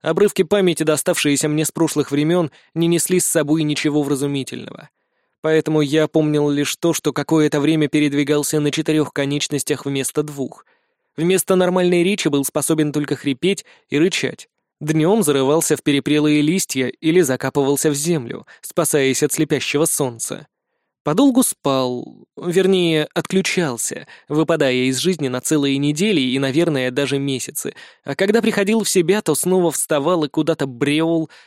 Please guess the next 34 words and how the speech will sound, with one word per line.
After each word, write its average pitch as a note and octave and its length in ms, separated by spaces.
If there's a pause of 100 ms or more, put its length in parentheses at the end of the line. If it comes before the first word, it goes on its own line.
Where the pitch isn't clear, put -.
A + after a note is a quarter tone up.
(120)
что-то G3 400
искал, F3+ 460
даже C#3+ 220
не E3 140
понимая, F#3 500
зачем F3 480
это F3 180
делаю. F3 600 (360)
Ещё F3+ 460
я F#3 440
убивал. D3 680 (760)
Да, E3+ 400
думаю, D#3 420
в - 120
первое D3+ 420
время C3 280
я D#3 180
много E3 400
убивал, C3 500 (220)
но G#3 100
не A3+ 140
потому, A3 360
что A#3 160
был G3 180
голоден, E3 480
а C#3+ 60
скорее D#3 440
из D#3 220
желания, D#3 480
чтобы C#3+ 320
меня C#3+ 340
оставили C3 440
в - 100
покое. - 580